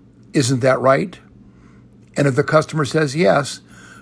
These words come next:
talk about all the things you do to expedite the process throughout the communication,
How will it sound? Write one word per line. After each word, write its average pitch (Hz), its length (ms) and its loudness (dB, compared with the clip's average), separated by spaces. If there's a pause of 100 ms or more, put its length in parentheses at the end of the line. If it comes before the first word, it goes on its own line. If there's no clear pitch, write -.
(100)
talk 147 200 2
about 135 240 2
all 139 220 2
the 165 80 -2
things 147 340 -4
you 151 100 0
do 139 280 0
to 143 200 -2
expedite 139 460 0
the 131 60 -4
process 131 560 0
throughout 135 360 0
the 113 80 -14
communication, 139 920 -4